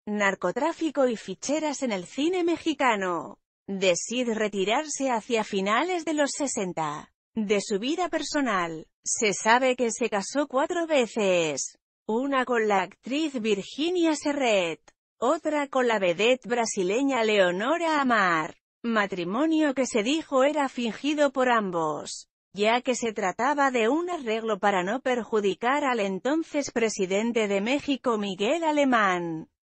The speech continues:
Valdés, con quien presumiblemente Leonora mantenía una relación. Después se casa con la actriz y cantante Lucy Gallardo y por último con Carmen Duke.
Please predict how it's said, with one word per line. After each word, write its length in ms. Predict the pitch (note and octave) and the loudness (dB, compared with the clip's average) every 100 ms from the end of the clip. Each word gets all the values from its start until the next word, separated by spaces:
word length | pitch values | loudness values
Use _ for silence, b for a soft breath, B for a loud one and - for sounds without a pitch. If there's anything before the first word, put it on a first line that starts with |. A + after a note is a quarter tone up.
| - | -18
Valdés, 920 | - B3 D4 B3+ A#3+ F3+ D#3+ - - _ - | -2 0 0 2 2 0 -4 -10 -14 _ -4
con 240 | B3 A3 | -2 -2
quien 240 | G#3+ G#3+ F#3+ | 0 -2 0
presumiblemente 1200 | G#3+ G3+ G3 F#3 A#3 C#4+ C4+ A3 B3+ D#4 D4+ C#4 | -2 0 -2 -2 -2 -2 -2 0 2 0 0 0
Leonora 680 | A3+ F#3 F3 A#3+ D#4 D#4+ C4+ | 2 2 2 2 2 2 2
mantenía 840 | A#3+ G#3 G3+ F3 F3+ B3+ C#4+ C4+ | 2 0 -2 -4 0 2 4 2
una 280 | E4 E4 D#4+ | 2 2 2
relación. 920 | D4+ C#4+ B3 C4+ A#3+ F#3+ E3+ D#3 - _ _ _ | 0 0 -2 0 2 2 0 -6 -12 _ _ _
Después 640 | A#3+ G#3 F3+ - A3 C4 - | -2 0 0 0 4 4 2
se 160 | G#3 - | -4 0
casa 440 | A#3+ E4 D#4+ C#4+ | 0 0 -2 -2
con 240 | C#4+ A#3+ | 0 0
la 140 | G#3+ G3 | 4 2
actriz 540 | F3+ - B3+ D4+ - | 2 -4 -2 -2 0
y 120 | C#4+ | -2
cantante 680 | - A3 F#3+ A3 D4 D4+ C#4+ | 0 -2 0 0 0 0 0
Lucy 400 | C4 D#4+ - E4 | 0 -2 -2 -6
Gallardo 760 | C4 G#3 F#3+ B3 D#4+ D4 C#4 B3+ | -2 0 2 0 0 0 2 2
y 120 | A#3 | 0
por 240 | G3 E3+ | 0 0
último 560 | F#3 C4 C4 C4 B3 A#3 | 2 0 0 0 0 0
con 260 | A3 G3 F#3+ | 0 0 0
Carmen 560 | G#3+ D4+ D#4 D4+ C4 | 0 2 2 2 2
Duke. 460 | B3+ A#3+ F3+ E3 | 2 2 0 -2